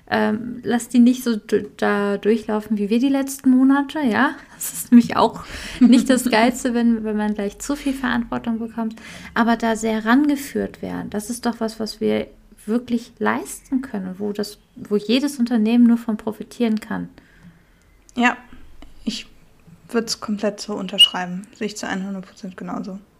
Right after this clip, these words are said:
Speaker 2: Also man sieht's ja auch, ähm, wenn man jetzt wirklich im Bereich Marketing, äh, mal bleibt. Es gibt ja inzwischen, also mir sind zumindest zwei Agenturen bekannt, es wird aber mit Sicherheit noch mehr geben,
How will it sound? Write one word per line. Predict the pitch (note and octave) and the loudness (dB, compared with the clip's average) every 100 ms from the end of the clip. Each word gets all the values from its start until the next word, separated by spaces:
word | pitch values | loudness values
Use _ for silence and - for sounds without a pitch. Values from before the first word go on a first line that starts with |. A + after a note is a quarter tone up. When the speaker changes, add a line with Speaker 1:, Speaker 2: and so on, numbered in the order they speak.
| _ _ - | _ _ -6
Speaker 2:
Also | G#3+ G3+ G3+ - - | -4 -4 -6 -14 -2
man | A3 | 2
sieht's | G#3+ A#3 - | 2 0 -2
ja | G#3+ G3+ | 0 0
auch, | G3+ - | -2 -4
ähm, | F#3+ F#3+ F#3+ F#3+ | -4 -2 -6 -6
wenn | G3 | -6
man | G3 | -4
jetzt | F#3+ - | -6 -8
wirklich | G3+ G#3 G#3 | -8 -8 -6
im | F#3+ | -4
Bereich | F#3+ F#3 F3 | -4 -4 -4
Marketing, | F#3+ G#3 A3+ A#3 A3+ A3 - | -6 -6 -6 -2 0 0 -2
äh, | G#3 G3+ G3+ | -4 -4 -4
mal | G3 F#3+ | -6 -4
bleibt. | G3+ G3+ A#3 - - - - | -2 -2 -4 -8 -20 -20 -10
Es | G3+ | -6
gibt | A#3 A#3 | -6 -4
ja | A3 | -4
inzwischen, | F#3 - G#3 | -4 -2 -2
also | G#3+ G3 | -2 -2
mir | G3+ | -2
sind | G3 G3 | -2 -2
zumindest | G3 G3 F#3+ | -2 -4 -6
zwei | - G3 G#3 G#3+ | -2 0 2 0
Agenturen | G#3+ G#3+ G#3+ A#3 G#3 | -2 -2 -2 -2 -2
bekannt, | G#3 G#3+ G3 | -2 -4 -4
es | F#3+ | -4
wird | F#3+ | -4
aber | F#3 | -4
mit | F#3 F#3 | -4 -6
Sicherheit | F#3+ G3 F#3 | -6 -6 -6
noch | F#3 | -6
mehr | F#3 G3 | -6 -4
geben, | G3+ G#3+ G#3+ A3 | -2 -2 0 0